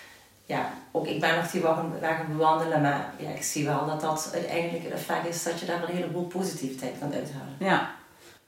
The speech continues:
Speaker 2: En dan, dan ga je ook zelf opbloeien, denk ik. Want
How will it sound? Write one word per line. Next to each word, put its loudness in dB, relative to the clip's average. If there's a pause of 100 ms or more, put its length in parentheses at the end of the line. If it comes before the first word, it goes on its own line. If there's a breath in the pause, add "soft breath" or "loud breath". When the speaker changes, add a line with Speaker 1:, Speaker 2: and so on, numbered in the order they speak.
(120)
Speaker 2:
En -2
dan, 2
dan 0
ga 2
je 2
ook -2
zelf 2
opbloeien, 2
denk -2
ik. -8
Want -2